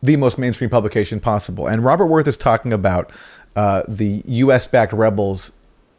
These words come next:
in Latakia who were closing in on the city of Latakia in two thousand fifteen. And he writes this, quote, "In the summer of twenty fifteen, the rebels were closing in on the Latakia city limits and mortars were falling downtown.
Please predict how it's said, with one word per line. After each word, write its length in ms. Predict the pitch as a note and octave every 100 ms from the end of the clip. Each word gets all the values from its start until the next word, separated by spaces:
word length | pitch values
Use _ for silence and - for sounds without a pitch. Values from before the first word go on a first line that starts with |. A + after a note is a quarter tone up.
| - -
in 320 | A#2 A2 G#2+
Latakia 560 | G2+ - A2+ A2 G2+ F#2
who 80 | G2
were 80 |
closing 420 | - B2+ A#2 A2+ G#2+
in 80 |
on 80 | G2+
the 80 | G2
city 340 | - B2 G#2+
of 200 | G2+ F#2 - - - -
Latakia 680 | A2 - B2+ - G#2+ F#2+ F2+ - - - -
in 180 | A#2 G#2+
two 200 | - B2
thousand 340 | A2+ G#2 G2 G2
fifteen. 580 | G2+ F2 F2+ D#2+ B1+ - -
And 180 | F#2+ G2
he 180 | C#3+ C3+
writes 300 | A#2+ G#2+ -
this, 200 | F2+ -
quote, 300 | - G#2 - - - -
"In 60 | C3+
the 80 |
summer 260 | - F3+ G#3+
of 60 | G3+
twenty 180 | F3+
fifteen, 500 | D#3 D3 - A#2+ A2+
the 100 | A2
rebels 380 | G#2+ B2+ D#3 D3
were 120 | A#2
closing 440 | - B2+ B2 B2+ A#2+
in 320 | A2 G#2+ G#2+ -
on 240 | G#2 G2+ G2+
the 80 |
Latakia 560 | G2 G2 B2+ C3+ C#3+ C#3+
city 460 | - A#2+ G2 G#2 -
limits 480 | A2 G2 E2+ - - - - - -
and 180 | A2+ A2+
mortars 360 | A#2+ C#3 A#2
were 120 | A#2+
falling 440 | - A#2 A2 A2 G2+
downtown. 640 | G2 F2+ - G#2 F2 C2+